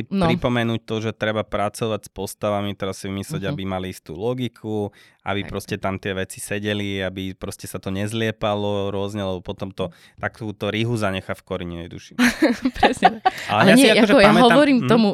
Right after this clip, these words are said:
Speaker 1: tomu, eh, autorovi alebo autorke, typujem, že píš ďalej, píš ďalej, len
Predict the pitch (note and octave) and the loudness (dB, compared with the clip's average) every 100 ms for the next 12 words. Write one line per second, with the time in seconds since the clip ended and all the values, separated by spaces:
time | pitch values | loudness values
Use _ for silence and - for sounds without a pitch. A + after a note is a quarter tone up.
0 | - G3 F#3+ F3+ E3+ - D#3+ E3 D#3+ D3+ | 0 2 2 2 -2 -2 0 4 4 2
1 | - _ E3+ E3+ F3+ G3+ E3 D#3+ D#3+ E3+ | -2 _ 4 4 6 4 6 4 4 0
2 | - - D3 D#3 F#3+ F#3+ G3 F#3+ - G3 | -6 0 0 2 -2 -4 -8 -6 -8 0
3 | G#3+ A#3 - _ _ _ - F3 D#3+ - | 2 2 -2 _ _ _ -6 2 2 0
4 | - - G#3+ F3+ F3+ E3+ D3+ C3 C#3+ - | -8 0 2 6 6 6 2 -2 -12 -6
5 | G#3+ F#3 F#3 F3 D#3 D3 D3+ | -2 2 4 4 4 2 0